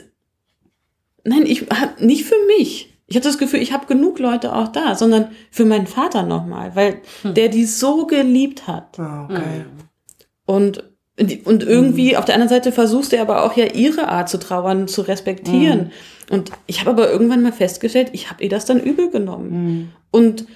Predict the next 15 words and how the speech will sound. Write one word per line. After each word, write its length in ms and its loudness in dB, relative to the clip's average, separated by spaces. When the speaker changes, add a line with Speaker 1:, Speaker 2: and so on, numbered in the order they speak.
Speaker 1:
hab 160 -6
ihr 80 4
das 120 0
dann 120 0
auch 180 -2
gesagt. 500 -2
Und 280 -2
natürlich 420 -2
kann 320 2
sie 160 4
da 200 2
auch 160 0
nichts 200 -2
dafür. 640 -6
Speaker 2:
Hm. 480 -14